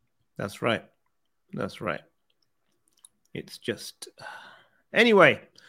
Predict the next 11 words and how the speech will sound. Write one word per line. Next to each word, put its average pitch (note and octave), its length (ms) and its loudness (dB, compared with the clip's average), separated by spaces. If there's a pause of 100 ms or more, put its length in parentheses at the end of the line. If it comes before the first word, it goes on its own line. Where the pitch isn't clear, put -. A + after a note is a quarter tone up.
(1160)
we A#3 340 4
are C#3+ 500 2 (140)
chewing A3 460 8
through C3 320 6
time. C3 520 -2 (420)
So D3+ 420 4
let's - 380 0 (200)
make D#3+ 320 2
these D3 180 2
last C#3+ 360 -2
two B2 180 -2